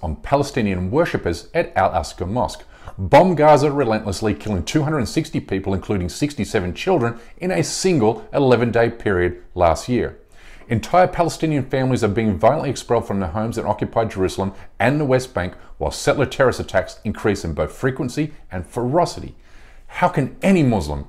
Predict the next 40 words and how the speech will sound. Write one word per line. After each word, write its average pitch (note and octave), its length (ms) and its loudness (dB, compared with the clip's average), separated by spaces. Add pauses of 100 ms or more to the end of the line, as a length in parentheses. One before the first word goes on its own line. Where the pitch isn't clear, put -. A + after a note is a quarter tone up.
in A2+ 220 0
good D#3 160 4
conscience - 500 -2
make F2+ 220 -2
a D#2+ 80 -4
pen D#3+ 340 -2
pal - 420 4 (140)
with D#2+ 180 -2
Jews B2+ 300 4
that G#2 100 2
are D#2+ 40 -2
stealing D3+ 440 0
their B2 120 2
land F#2+ 480 0
and C#3 160 -2
homes G#2+ 360 -2 (160)
and D3+ 240 0
bombing A2+ 280 6
them F#2+ 240 -2
in B2 120 -2
steel F#2+ 360 -2
cages? F2 560 -10 (640)
But - 220 -6
Peterson G3 420 2
knows A2 240 4
he's F#2+ 120 0
being F2 220 -2
ridiculous. D2+ 540 -8 (100)
He's A#2 200 -2
only B2 260 4
repeating E3 600 0
rehearsed C3+ 480 0
lines F2+ 340 0
given E3+ 400 2
to C3 160 -2
him A#2 160 0
by A2 140 4
the B2+ 120 0
Israel E2+ 460 0
lobby, F#2+ 360 -2